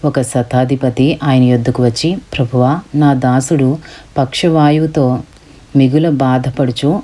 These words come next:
ఇంటిలో పడియున్నాడని" చెప్పి ఆయనను వేడుకొనెను. యేసు,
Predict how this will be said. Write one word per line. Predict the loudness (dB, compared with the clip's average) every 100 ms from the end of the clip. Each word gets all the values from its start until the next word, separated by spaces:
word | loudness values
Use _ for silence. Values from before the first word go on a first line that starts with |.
| 0
ఇంటిలో | 0 2 2
పడియున్నాడని" | 0 0 0 2 2 2 0
చెప్పి | -2 -4 -2 -2 0 0
ఆయనను | 2 4 4 2
వేడుకొనెను. | 2 2 2 0 0 -2 -6 -16 -20 -4 2
యేసు, | 2 2 0 0